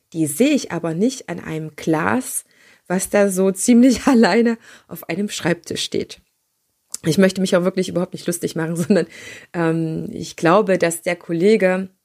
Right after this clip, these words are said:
da noch viel, viel mehr hätte draus machen können, damit eben rüberkommt, was das für eine Besonderheit ist. Mir fehlt zum Beispiel die Information, was das sonst für ein Barkeeper ist.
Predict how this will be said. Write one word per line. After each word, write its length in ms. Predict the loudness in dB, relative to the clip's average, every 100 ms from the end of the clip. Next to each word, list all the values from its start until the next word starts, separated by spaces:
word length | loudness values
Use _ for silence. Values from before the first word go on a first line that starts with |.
| _ -6
da 220 | -2 0
noch 240 | 0 -4
viel, 320 | -6 -4 -2 0
viel 180 | 0
mehr 160 | 2 2
hätte 220 | 0 -2
draus 320 | -4 -4 -2
machen 320 | -4 -6 -6 -6
können, 280 | -2 -2 -4 -16 -18 -2
damit 380 | 4 4 4
eben 240 | 0 -4 -2
rüberkommt, 760 | 0 2 0 -2 -8 -6 -8 -8
was 180 | -8
das 380 | -6 -6 -6 -12 _ _ _ -16 -8
für 100 | -2
eine 100 | 0
Besonderheit 680 | 2 2 4 2 0 -4 -6
ist. 320 | -10 -10 -14 _ -20 -20 -10 0
Mir 120 | 2
fehlt 240 | 4 2
zum 140 | 2 2
Beispiel 320 | 2 0 -8
die 120 | -6
Information, 840 | -6 -2 -2 -2 -2 2 2 2 0
was 140 | -2
das 160 | -2 -2
sonst 260 | -2 -2
für 100 | -2
ein 100 | 0
Barkeeper 580 | 0 -2 -4 -8 -4 -4
ist. 320 | -4 -8 -10